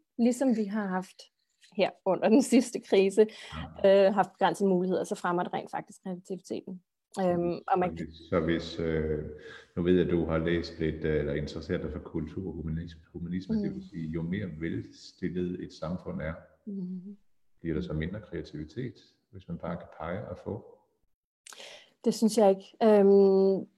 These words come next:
Speaker 1: jeg synes, altså der, der, hvor vi, der, der, hvor kreativitet er vigtig, det er jo, øhm, det er jo krise, det er jo krisehåndteringen. Øhm, men det er også de udfordringer, vi kommer til at stå over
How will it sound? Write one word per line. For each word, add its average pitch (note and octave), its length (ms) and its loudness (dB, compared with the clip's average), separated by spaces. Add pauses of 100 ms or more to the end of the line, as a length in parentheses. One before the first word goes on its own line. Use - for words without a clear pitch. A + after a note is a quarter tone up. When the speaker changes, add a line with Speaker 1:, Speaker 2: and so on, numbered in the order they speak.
(720)
Speaker 1:
jeg G#3+ 120 6
synes, A3+ 400 2 (100)
altså G#3+ 200 -2
der, - 140 10 (140)
der, B3+ 180 10
hvor F#3+ 260 6
vi, F#3+ 520 2
der, A#3+ 140 10 (140)
der, A#3 120 8
hvor G#3 160 6
kreativitet G3 800 0
er F3 240 0
vigtig, F#3+ 420 2 (300)
det A3+ 160 6
er G3 100 8
jo, A#3 320 8 (440)
øhm, G3 460 6
det A3+ 140 8
er G3 40 8
jo A3 140 8 (300)
krise, A3 340 4
det - 100 0
er B3 40 6
jo A#3 60 4
krisehåndteringen. A#3+ 920 0 (120)
Øhm, G3+ 400 4
men G3 240 4
det G#3 140 8
er E3 40 8
også A#3 240 4
de B3 160 -2
udfordringer, A3 500 0
vi G3+ 60 2
kommer G3 220 -2
til G3+ 140 -2
at - 100 0
stå - 180 -2
over G3 300 2